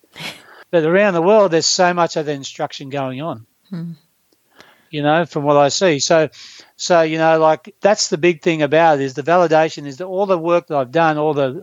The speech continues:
Speaker 2: groundwork I've done. And, you know, if someone was gonna be a coach,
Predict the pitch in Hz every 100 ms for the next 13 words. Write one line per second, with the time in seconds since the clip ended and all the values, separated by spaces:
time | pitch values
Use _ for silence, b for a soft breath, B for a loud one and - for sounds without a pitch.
0 | - 165 165 180 147 135 135 120 135 127
1 | 120 _ B B B B B B B -
2 | 190 208 180 185 202 - 240 247 214 190
3 | 196 180 160 147 - 165 139 123 -